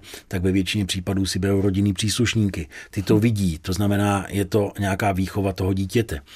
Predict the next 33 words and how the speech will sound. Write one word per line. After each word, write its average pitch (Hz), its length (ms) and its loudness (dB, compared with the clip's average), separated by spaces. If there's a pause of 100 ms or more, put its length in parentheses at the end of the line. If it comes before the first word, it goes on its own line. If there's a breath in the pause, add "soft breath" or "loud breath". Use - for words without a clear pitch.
(480 loud breath)
Takže 101 400 2 (440 loud breath)
pak 98 160 -2
samozřejmě 110 560 2
tady 107 240 2
nastupuje 104 540 2
ta 104 120 -2
technika, 113 680 0
slyšeli 104 420 0
jsme 104 200 0
ji 95 120 2
tady, 85 300 -2 (100)
všechny - 360 -4
možný 101 420 2
ru-, 95 180 -4 (280)
typy 113 280 -2
plašičů, 98 960 0 (220 loud breath)
dronů 107 600 6
a 98 60 -2
podobně. 104 480 0 (280 loud breath)
A - 40 -16
všechno 104 260 2
se 117 140 0
to 123 80 2
dělá 113 340 2
z - 100 0
toho 113 200 2
důvodu, 98 440 2 (280 loud breath)
aby 98 200 0
jsme 107 420 2 (120)
ta, 98 220 -4
ty 104 140 -2
zvířata 95 400 0
zachránili. 95 540 -2